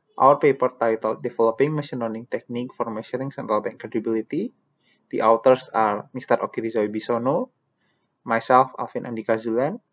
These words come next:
and Miss Anggreni Wijanati. All of us are from Statistics Department Bank Indonesia. The views expressed here are those of the authors and do not necessarily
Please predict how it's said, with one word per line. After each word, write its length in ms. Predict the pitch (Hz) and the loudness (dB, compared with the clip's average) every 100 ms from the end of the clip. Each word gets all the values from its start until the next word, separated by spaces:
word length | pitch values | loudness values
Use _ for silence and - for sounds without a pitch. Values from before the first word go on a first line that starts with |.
| _ _ _ _ _ | _ _ _ _ _
and 240 | 117 117 | -6 -2
Miss 160 | 139 - | -4 -4
Anggreni 400 | 123 117 113 110 | 0 2 2 0
Wijanati. 640 | 110 110 104 95 98 - _ _ _ _ _ _ _ _ _ _ _ _ _ _ _ _ _ | -2 -4 -4 -6 -10 -12 _ _ _ _ _ _ _ _ _ _ _ _ _ _ _ _ _
All 160 | 120 117 | 4 4
of 160 | 110 | 4
us 240 | - 175 185 | 4 4 4
are 160 | 113 | -2
from 240 | 110 117 110 | 2 2 2
Statistics 400 | 117 113 127 - | 0 -2 -4 -6
Department 560 | 113 107 104 123 113 | -4 -4 -2 -4 -2
Bank 160 | 110 - | -4 -4
Indonesia. 640 | 107 101 104 - 139 170 - _ _ _ | -4 -4 -4 0 2 0 -4 _ _ _
The 80 | 120 | -4
views 320 | 117 143 170 | 0 2 0
expressed 480 | - - 113 - - | -2 -4 -2 -2 0
here 320 | 131 160 - | 4 4 4
are 160 | - 113 | 0 -2
those 400 | 104 117 143 143 - - | 0 2 2 0 -12 -14
of 80 | |
the 160 | 120 113 | -10 -6
authors 640 | 113 - 139 185 202 - _ _ | -4 -2 2 0 -2 -16 _ _
and 240 | 123 120 | -10 -8
do 80 | 110 | -6
not 240 | 113 120 127 | -6 -6 -10
necessarily 720 | - - 156 151 156 151 | -14 -6 0 2 2 -2